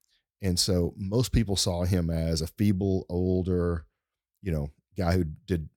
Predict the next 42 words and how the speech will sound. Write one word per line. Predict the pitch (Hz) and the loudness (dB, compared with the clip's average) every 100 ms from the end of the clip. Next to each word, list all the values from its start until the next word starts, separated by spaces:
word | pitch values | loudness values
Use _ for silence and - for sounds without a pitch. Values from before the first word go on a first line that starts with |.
| - | -8
you | 92 | -6
know, | 69 | -2
drawings | 98 87 92 87 | 0 2 0 -2
by | 78 | -4
hand | 90 87 85 82 80 | 0 2 2 0 -2
for | 82 78 80 | -4 -4 -2
engineering | 95 82 85 87 80 | -2 -2 0 -2 -2
stuff, | - 73 76 - _ _ _ _ - | -4 -4 -4 -8 _ _ _ _ -10
and | 90 | -2
they | 92 | 0
never | 95 101 113 117 | 2 4 2 4
knew | 113 104 73 - _ _ _ _ _ | 4 2 0 -6 _ _ _ _ _
who | - | 0
he | 95 | 2
really | 71 80 78 | 4 2 2
was. | 67 57 50 - - _ _ _ | 0 -4 -6 -10 -16 _ _ _
You | 98 | -6
know, | 71 | -4
the | 73 | -2
real | 71 110 101 | 6 8 8
person | - 98 - 78 | 6 0 0 -2
that | 78 | -2
this | 120 - | -2 -2
guy | 98 90 | -2 0
was. | 82 76 76 - _ _ _ _ _ _ _ _ _ _ - | 0 0 0 -4 _ _ _ _ _ _ _ _ _ _ -8
I | |
mean, | 82 73 65 _ _ _ _ _ _ _ _ _ - | -4 -4 -6 _ _ _ _ _ _ _ _ _ -2
I | 101 | 0
was | 92 | 2
so | - 104 107 104 | 2 4 4 2
blessed | 80 92 98 90 - - | 0 2 2 2 0 -4
to | 76 | -2
just | 90 - 85 | -2 -4 -4
meet, | 85 110 87 | 0 0 2
meet | 95 135 | 6 6
him, | 101 71 | 6 2
much | 87 92 95 | -2 -2 0
less | 87 82 | 0 -2
get | - - | -8 -8
to | 80 | -6
have | |
a | 78 | -6